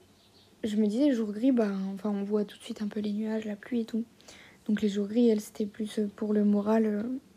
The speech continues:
quand ça va pas, donc c'est des, un peu des jours gris, quoi. Et, euh, moi, je l'ai vu un peu aussi comme ça, en mode, euh, bah, les jours gris de la Terre.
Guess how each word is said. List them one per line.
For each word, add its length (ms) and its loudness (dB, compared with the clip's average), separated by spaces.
quand 140 -4
ça 120 -4
va 80 -2
pas, 220 0
donc 420 -8
c'est 220 -8
des, 240 -4
un 120 -4
peu 140 -2
des 100 -2
jours 160 -4
gris, 220 -4
quoi. 180 -4
Et, 220 4
euh, 340 0
moi, 100 2
je 100 2
l'ai 100 8
vu 120 6
un 120 6
peu 120 -4
aussi 220 2
comme 240 2
ça, 180 0
en 60 2
mode, 320 6
euh, 500 4
bah, 160 4
les 140 4
jours 180 2
gris 220 4
de 60 4
la 120 10
Terre. 460 2